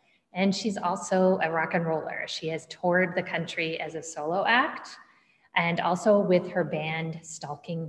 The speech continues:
Horses. So she's a double threat. And, uh, she loves space, but she wouldn't want to live there because there are no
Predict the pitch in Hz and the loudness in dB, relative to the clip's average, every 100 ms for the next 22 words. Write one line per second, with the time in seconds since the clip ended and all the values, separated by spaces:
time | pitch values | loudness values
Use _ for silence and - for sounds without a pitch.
0 | - - - - - - - - - _ | -10 -12 -10 -12 -12 -14 -20 -20 -20 _
1 | _ _ _ _ 170 - 156 156 175 135 | _ _ _ _ -12 -10 -6 0 0 0
2 | - - - - - - - _ _ _ | -6 -6 -6 -6 -12 -14 -14 _ _ _
3 | - _ - 190 190 190 185 190 190 - | -20 _ -2 2 4 4 6 6 4 2
4 | 180 175 175 - 190 180 175 180 226 - | 0 0 0 -4 -2 2 6 6 6 -2
5 | - 170 185 302 - - - - - 196 | -2 0 2 0 -4 -14 -6 -4 -2 2
6 | 180 196 208 196 196 175 160 151 160 151 | 4 6 6 6 4 6 4 4 -2 0
7 | 170 202 196 - 170 160 - 165 156 156 | 0 0 -4 -6 -2 -4 -4 -4 -2 -2
8 | 151 156 151 143 147 | -2 -4 -6 -6 -8